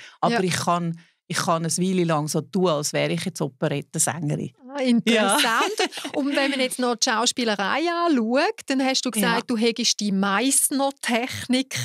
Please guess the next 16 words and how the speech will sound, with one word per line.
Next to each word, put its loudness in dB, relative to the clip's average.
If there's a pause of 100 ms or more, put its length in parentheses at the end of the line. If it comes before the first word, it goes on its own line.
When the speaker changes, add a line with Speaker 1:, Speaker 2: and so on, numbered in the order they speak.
(160)
Speaker 2:
gelernt. 2
Und 2
Speaker 1:
Ja. 2
Speaker 2:
auch -2
da 0
verstehe -4
ich -6
natürlich -6
nur 0
Bahnhof. 2
Speaker 1:
<laughs> -20
Speaker 2:
Was 2 (160)
ist 0
denn 0
das 0
für -2